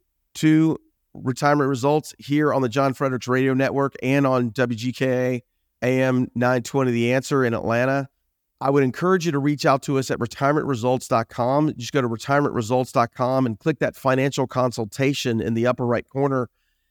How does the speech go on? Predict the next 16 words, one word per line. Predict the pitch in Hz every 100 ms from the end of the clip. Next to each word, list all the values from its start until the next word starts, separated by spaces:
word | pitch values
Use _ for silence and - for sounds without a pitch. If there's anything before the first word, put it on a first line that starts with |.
| _ -
and | 135
you'll | 147
get | 151 165 107
booked | 131 143 110
directly | 127 104 117 127 - 143
into | 127 123
my | 113
calendar. | 113 135 127 101 101
That's | 113 -
retirementresults | 113 - 139 143 143 - 110 123 127 -
dot | 117 107
com, | - 139 147
and | 135 104
click | 147 -
that | 113 -
schedule | - 139 123 131 123